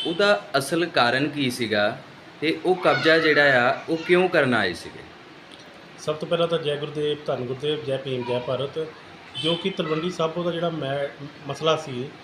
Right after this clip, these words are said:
Speaker 2: ਉਹ ਜ਼ਮੀਨ ਨੂੰ ਲੈ ਕੇ ਸੀਗਾ ਮਸਲਾ, ਜਿਹੜੀ ਕਿ ਗੁਰੂ ਰਵਿਦਾਸ ਮਹਾਰਾਜ ਜੀ ਦੇ ਉੱਥੇ ਗੁਰ-, ਅ, ਗੁਰਦੁਆਰਾ ਸਾਹਿਬ ਬਣਿਆ ਹੋਇਆ ਹੈ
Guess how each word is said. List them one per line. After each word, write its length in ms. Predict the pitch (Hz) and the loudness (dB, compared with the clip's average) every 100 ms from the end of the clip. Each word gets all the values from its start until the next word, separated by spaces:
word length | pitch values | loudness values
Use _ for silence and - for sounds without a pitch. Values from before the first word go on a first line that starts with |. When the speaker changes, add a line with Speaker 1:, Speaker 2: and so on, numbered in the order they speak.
| - - - | -20 -20 -2
Speaker 2:
ਉਹ 80 | 208 | 0
ਜ਼ਮੀਨ 300 | 190 190 196 | 2 4 4
ਨੂੰ 100 | 202 | 4
ਲੈ 120 | 175 | 2
ਕੇ 240 | 160 165 | 0 -4
ਸੀਗਾ 240 | 151 127 127 | -6 -4 -4
ਮਸਲਾ, 440 | 131 131 151 180 151 | -4 -4 -2 -2 -4
ਜਿਹੜੀ 160 | 147 196 | -6 -4
ਕਿ 120 | 196 | -2
ਗੁਰੂ 160 | 180 165 | -4 -4
ਰਵਿਦਾਸ 340 | 147 151 165 | 0 0 0
ਮਹਾਰਾਜ 240 | 175 175 | -2 -2
ਜੀ 80 | 170 160 | -4 -8
ਦੇ 220 | 165 156 | -6 -4
ਉੱਥੇ 240 | 151 - 151 | -6 -8 -6
ਗੁਰ-, 100 | 139 | -6
ਅ, 360 | 135 - 156 139 139 | -6 -8 -4 -4 -6
ਗੁਰਦੁਆਰਾ 340 | 135 139 143 143 | -6 -2 0 -2
ਸਾਹਿਬ 260 | 143 143 | -2 -4
ਬਣਿਆ 200 | 131 127 | -2 -4
ਹੋਇਆ 200 | 127 143 | -2 0
ਹੈ 200 | 139 139 | 0 -2